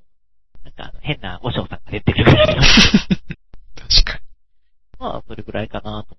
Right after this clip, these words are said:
Speaker 1: 思いますけど。
Speaker 2: はい。
Speaker 1: えー、まあ、そんな感じでですね、ヤンコンに関しては、まあ、まとめていきたいなと思うんですけど、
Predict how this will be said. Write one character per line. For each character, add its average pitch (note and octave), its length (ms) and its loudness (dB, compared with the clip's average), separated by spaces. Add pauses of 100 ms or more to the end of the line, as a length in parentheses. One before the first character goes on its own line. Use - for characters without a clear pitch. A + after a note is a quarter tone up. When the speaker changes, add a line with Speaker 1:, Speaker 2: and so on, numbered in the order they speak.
(120)
Speaker 1:
思 - 100 -18
い - 40 -20
ま - 200 -20
す - 100 -20
け - 80 -20
ど。 - 40 -20 (520)
Speaker 2:
は - 80 -12
い。 D#3+ 80 4
Speaker 1:
え C#3+ 320 4
ー、 D3 80 -4
ま E3+ 100 -2
あ、 - 80 -2
そ E3+ 80 -10
ん F3 40 -8
な E3+ 100 -2
感 E3 160 -2
じ D3+ 80 -6
で B2+ 60 -4
で - 100 -14
す - 20 -16
ね、 - 200 -20
ヤ F#2+ 100 -8
ン - 140 -12
コ F#2+ 100 -10
ン - 60 -10
に - 80 -14
関 F#2+ 240 -10
し - 100 -16
て - 120 -14
は、 - 220 -14
ま - 140 -12
あ、 - 60 -20 (360)
ま F#2+ 80 -6
と - 60 -16 (120)
め - 40 -18
て F#2 80 -12
い - 20 -14
き - 80 -14
た B2 80 -2
い A2 60 -2
な A#2+ 100 -4
と B2+ 100 -10
思 D3+ 160 -12
う C#3+ 40 -12
ん - 20 -12
で G2 80 -10
す - 80 -10
け - 80 -12
ど、 - 60 -20